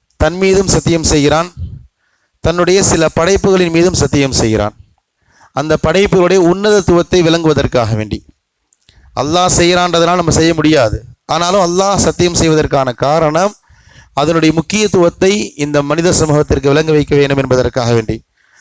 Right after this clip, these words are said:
அந்த அடிப்படையில நம்ம நிறைய சத்தியங்களை திருமறையில பார்க்கிறோம். அதுல ஒரு சத்தியம் வல் ஃபஜ்ர், அதிகாலை பொழுதின் மீது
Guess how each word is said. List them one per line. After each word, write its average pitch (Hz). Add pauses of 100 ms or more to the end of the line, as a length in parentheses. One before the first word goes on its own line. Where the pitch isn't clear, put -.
(220)
அந்த 143
அடிப்படையில 151
நம்ம 131
நிறைய 156
சத்தியங்களை 143
திருமறையில 139
பார்க்கிறோம். 123 (500)
அதுல 139
ஒரு 131
சத்தியம் 156 (200)
வல் 131
ஃபஜ்ர், 123 (760)
அதிகாலை 160 (100)
பொழுதின் 139
மீது 135